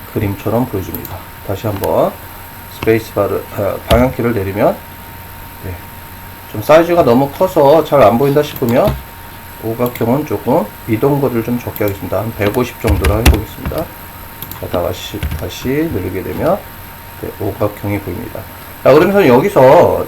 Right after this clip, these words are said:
좀 더 한번, 아, 우리가 이제 색상을 임의로 좀 바꾸고 싶다.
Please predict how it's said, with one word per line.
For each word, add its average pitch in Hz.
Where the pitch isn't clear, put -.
좀 139
더 139
한번, 139
아, 101
우리가 107
이제 104
색상을 175
임의로 120
좀 110
바꾸고 131
싶다. -